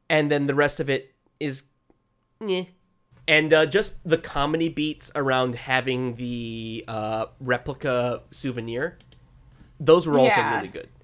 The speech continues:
Speaker 1: And they're actually
Speaker 2: Uh,
Speaker 1: important to
Speaker 2: yeah.
Speaker 1: the plot. They're, they're tied in really well.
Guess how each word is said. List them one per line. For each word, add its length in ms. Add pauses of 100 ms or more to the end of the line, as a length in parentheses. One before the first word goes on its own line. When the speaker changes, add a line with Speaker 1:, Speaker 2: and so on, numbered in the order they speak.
(260)
Speaker 1:
And 160
they're 140
actually 280
Speaker 2:
Uh, 100
Speaker 1:
important 260
to 60
Speaker 2:
yeah. 60
Speaker 1:
the 60
plot. 340
They're, 260
they're 140
tied 300
in 80
really 160
well. 220